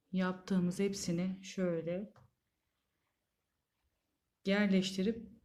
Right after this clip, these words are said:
tam böyle bastırıp aynı hizada kesiyoruz.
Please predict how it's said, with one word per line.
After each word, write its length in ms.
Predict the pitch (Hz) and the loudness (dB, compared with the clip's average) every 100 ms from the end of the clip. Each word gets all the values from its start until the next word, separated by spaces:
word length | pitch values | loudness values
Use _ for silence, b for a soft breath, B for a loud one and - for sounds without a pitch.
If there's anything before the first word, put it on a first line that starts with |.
| _ | _
tam 300 | - 208 202 | -4 0 4
böyle 320 | 180 180 170 156 | 6 6 4 2
bastırıp 680 | 196 196 - 190 226 - - | 0 0 -4 -2 -2 -4 -2
aynı 320 | 226 240 214 | 2 4 6
hizada 500 | 190 170 175 190 202 | 4 2 0 0 -2
kesiyoruz. 680 | - - - 139 131 - | -4 -4 -2 -4 -4 -10